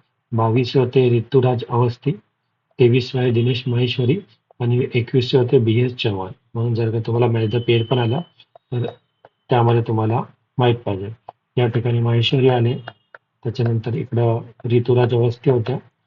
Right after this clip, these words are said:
आणि त्याच्यानंतर इकडं बी एस चव्हाण होत्या, असं match the pair मध्ये तरी लक्षात ठेवा.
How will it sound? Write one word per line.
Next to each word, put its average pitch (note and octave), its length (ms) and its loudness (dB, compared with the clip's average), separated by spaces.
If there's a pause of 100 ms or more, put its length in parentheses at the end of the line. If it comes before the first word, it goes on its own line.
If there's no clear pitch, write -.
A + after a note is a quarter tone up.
(260)
आणि A#2 120 0
त्याच्यानंतर A#2 520 -2
इकडं A2 240 -2 (720)
बी B2+ 300 2
एस B2+ 220 -4
चव्हाण G#2 300 -2
होत्या, G2 240 -12
असं A#2+ 160 -8 (320)
match A#2 220 0
the A#2 80 0
pair A#2+ 180 -2
मध्ये A2+ 300 -2
तरी C3+ 180 -4
लक्षात C#3 300 -8
ठेवा. G2+ 260 -20